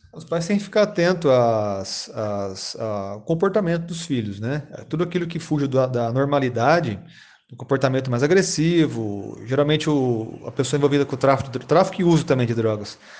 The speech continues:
ela passa a ter um, ela é um pouco mais desleixada em relação a, ao ensino, à escola, enfim. Então, amizades, né? Os pais têm que ficar atento a isso, em relação às amizades dos filhos, é, com quem ele anda, o horário, enfim.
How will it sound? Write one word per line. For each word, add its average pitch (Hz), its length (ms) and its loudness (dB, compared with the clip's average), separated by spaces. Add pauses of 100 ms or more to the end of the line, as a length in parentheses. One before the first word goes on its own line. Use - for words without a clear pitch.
(280)
ela 135 140 -2
passa 139 240 2
a - 20 -2
ter 151 120 2
um, 123 1040 -2
ela 123 120 -6
é - 40 -2
um - 20 -14
pouco 147 160 0
mais 131 120 0
desleixada 147 540 4
em 120 40 0
relação 120 480 -2
a, 101 460 -4
ao 117 60 -2
ensino, 160 400 0
à 120 40 0
escola, 147 580 4
enfim. 120 340 -4 (520)
Então, 147 420 2
amizades, 147 640 6
né? 135 400 2
Os 113 220 -6
pais 127 180 2
têm 131 140 -6
que 123 60 -10
ficar 147 140 0
atento 143 360 0
a 139 80 2
isso, 151 220 0
em - 20 -6
relação 127 320 -2
às 120 80 -2
amizades 123 400 2
dos 131 180 -8
filhos, 151 460 -4 (560)
é, 135 80 0
com 147 120 2
quem 139 180 4
ele 156 140 6
anda, 139 640 6
o 127 100 4
horário, 143 640 8
enfim. 127 320 2